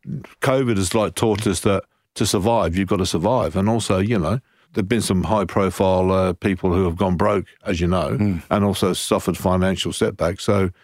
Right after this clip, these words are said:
Speaker 1: you've gotta look at it. And, and covid and everything else has made us more aware business-wise of where it's at. Luckily, I've got the consultancy business with the hotels, and I do what I do because it's,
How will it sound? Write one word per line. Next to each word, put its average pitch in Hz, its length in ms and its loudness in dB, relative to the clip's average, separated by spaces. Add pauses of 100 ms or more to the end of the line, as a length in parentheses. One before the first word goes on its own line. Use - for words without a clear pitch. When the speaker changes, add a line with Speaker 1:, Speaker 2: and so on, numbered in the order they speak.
(320)
Speaker 1:
you've 117 140 0
gotta 110 180 2
look 104 260 0
at 85 80 0
it. 69 100 -2
And, 113 300 0
and 131 240 -2
covid 156 440 2
and 104 120 2
everything 107 340 0
else 107 220 0
has 90 160 0
made 98 300 0
us 92 140 -2
more 98 320 2
aware 92 300 2
business-wise 98 840 -2 (320)
of 87 120 -2
where 95 240 2
it's 78 140 -6
at. - 380 -4 (680)
Luckily, 113 440 2
I've 92 120 0
got 85 200 -2
the 90 60 -8
consultancy 90 600 -4
business 82 420 -10
with 87 120 -6
the 80 100 -10
hotels, 82 560 -8
and 85 140 -8
I 80 80 -4
do 85 220 -6
what 80 160 -6
I 80 60 -4
do 85 220 -6
because 85 320 -4
it's, - 360 -8